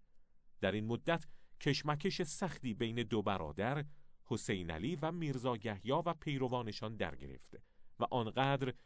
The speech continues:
کشمکش سخت و افتضاح آور بود که خود میرزا حسین علی در کتاب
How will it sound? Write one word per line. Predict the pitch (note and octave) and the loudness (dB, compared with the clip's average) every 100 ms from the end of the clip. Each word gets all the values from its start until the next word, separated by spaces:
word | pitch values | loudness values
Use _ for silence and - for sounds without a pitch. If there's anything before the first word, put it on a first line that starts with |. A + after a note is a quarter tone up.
| - - | -14 2
کشمکش | B2+ - A#2+ A2+ B2+ A2+ - | 2 2 0 0 0 0 -2
سخت | - E3+ C#3+ - | -4 -4 -4 -4
و | D3 | -2
افتضاح | A#2 A2+ - G#2 G#2 F#2 | -2 -2 -2 0 2 2
آور | F#2+ E2 D#2 | 0 0 -4
بود | - G#2 A2+ B2 - - - | -4 -4 -4 -6 -8 -18 -6
که | - | -2
خود | B2 - F#3 | 2 4 4
میرزا | F3 D3 A2+ B2 G#2+ | 4 2 2 2 2
حسین | A2 - F2+ | -2 -2 -2
علی | E2+ D#2 A#2+ A#2+ - - - | -2 0 -2 -2 -10 -14 -2
در | A2+ | -2
کتاب | F#2+ - G#2 B2+ C#3 | 0 -2 0 2 2